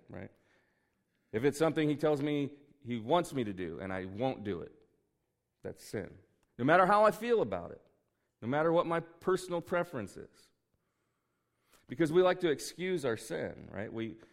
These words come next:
uh, we say, "Well, that's just how I am," right? I don't,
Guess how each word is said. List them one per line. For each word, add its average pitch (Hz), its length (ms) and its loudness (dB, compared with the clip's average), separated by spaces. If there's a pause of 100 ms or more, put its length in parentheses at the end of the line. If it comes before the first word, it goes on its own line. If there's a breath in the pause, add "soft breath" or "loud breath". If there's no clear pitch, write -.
(560 loud breath)
uh, 82 260 -10 (2500)
we 139 100 -4
say, 135 180 -2
"Well, 127 140 -2
that's 135 220 -4
just 147 180 -10
how 139 160 0
I 131 120 2
am," 131 280 -4 (1800 soft breath)
right? 107 200 -12 (520)
I 135 80 0
don't, 170 240 0